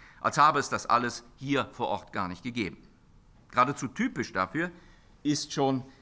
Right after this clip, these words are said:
Ernst Demanns neunzehnhundertneunundfünfzig veröffentlichte Geschichte des Landes Hessen,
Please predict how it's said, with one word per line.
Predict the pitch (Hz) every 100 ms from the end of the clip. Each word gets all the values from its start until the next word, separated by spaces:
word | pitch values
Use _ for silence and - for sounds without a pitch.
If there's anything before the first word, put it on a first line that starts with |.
| -
Ernst | 117 117 123 120 - - - -
Demanns | 139 165 143 110 107 -
neunzehnhundertneunundfünfzig | 123 131 110 123 139 147 127 147 139 143 -
veröffentlichte | 135 135 147 127 - 117
Geschichte | 107 185 160 135
des | 117
Landes | 120 117 131 -
Hessen, | 180 - 107